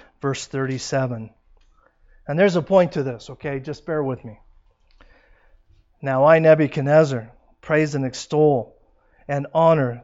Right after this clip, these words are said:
the King of heaven, all whose works are true, and his ways judgment, and who,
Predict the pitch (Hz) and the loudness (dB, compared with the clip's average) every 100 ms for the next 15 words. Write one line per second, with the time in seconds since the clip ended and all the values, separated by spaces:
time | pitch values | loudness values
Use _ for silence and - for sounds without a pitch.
0 | - 135 - 160 147 131 151 135 107 - | -12 -12 -8 -4 -2 0 -2 -2 -6 -14
1 | _ _ _ _ _ _ - 147 170 190 | _ _ _ _ _ _ -2 6 6 6
2 | 165 196 151 170 165 135 - 143 135 170 | 4 2 0 2 2 2 -4 -6 -6 -6
3 | 143 117 - _ _ _ _ 139 131 151 | -6 -6 -14 _ _ _ _ -6 -2 -2
4 | 131 143 160 165 156 170 156 139 127 113 | -2 2 4 4 0 2 2 2 -6 -10
5 | - _ _ - - 156 135 170 165 143 | -16 _ _ -12 -4 0 2 2 2 0